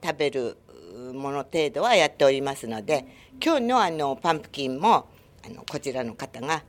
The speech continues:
宮地さんがお家で作ったかぼちゃを持ってきてくださって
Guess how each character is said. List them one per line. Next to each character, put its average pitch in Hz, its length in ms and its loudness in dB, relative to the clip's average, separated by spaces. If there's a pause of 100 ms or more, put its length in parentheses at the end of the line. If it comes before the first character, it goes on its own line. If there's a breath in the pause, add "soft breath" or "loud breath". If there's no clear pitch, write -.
宮 151 180 0
地 - 100 -10
さ - 160 -8
ん 131 120 -12
が 196 200 -2 (240)
お 147 80 2
家 147 180 -2
で 143 160 -2
作 - 180 -6
っ - 40 -4
た 127 240 -4
か - 160 -2
ぼ 165 140 2
ち 143 180 -2
ゃ 127 160 -8 (320)
を 240 100 4
持 165 140 2
っ - 40 2
て 135 160 -6
き - 60 -10
て 120 140 -10
く - 100 -14
だ 143 140 -2
さ 135 140 -2
っ 127 40 -6
て - 360 -2